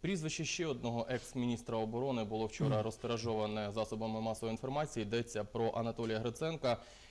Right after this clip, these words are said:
Speaker 1: якого прокуратура знову під-, під-, підозрює у незаконному відчуженні земель. Йдеться про справи дві тисячі шостого-сьомого року,
Speaker 2: Мгм.
Speaker 1: але чому саме зараз, за два тижні до виборів, ці справи з'являються?
Speaker 2: Ну, я думаю, що це,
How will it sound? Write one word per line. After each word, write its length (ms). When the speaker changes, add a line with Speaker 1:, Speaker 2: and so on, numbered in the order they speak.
Speaker 1:
якого 520
прокуратура 640
знову 300
під-, 380
під-, 200
підозрює 520
у 140
незаконному 640
відчуженні 500
земель. 260
Йдеться 320
про 120
справи 340
дві 100
тисячі 280
шостого-сьомого 840
року, 140
Speaker 2:
Мгм. 120
Speaker 1:
але 160
чому 220
саме 280
зараз, 320
за 120
два 160
тижні 260
до 100
виборів, 340
ці 100
справи 280
з'являються? 520
Speaker 2:
Ну, 100
я 60
думаю, 300
що 160
це, 360